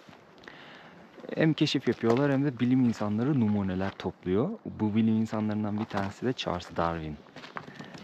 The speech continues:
Fitzroy ile tanışıyorlar bir gün ve Fitzroy onu gemisine davet ediyor. Diyor ki, "Bak,"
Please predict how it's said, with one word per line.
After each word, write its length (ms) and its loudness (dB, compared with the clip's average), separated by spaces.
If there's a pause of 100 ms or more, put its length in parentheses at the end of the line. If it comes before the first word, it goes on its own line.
Fitzroy 360 0
ile 100 2
tanışıyorlar 760 0
bir 80 -6
gün 220 -2 (380)
ve 280 0
Fitzroy 480 -2
onu 160 2
gemisine 540 0
davet 380 -6
ediyor. 280 -2
Diyor 140 0
ki, 160 -4
"Bak," 140 -4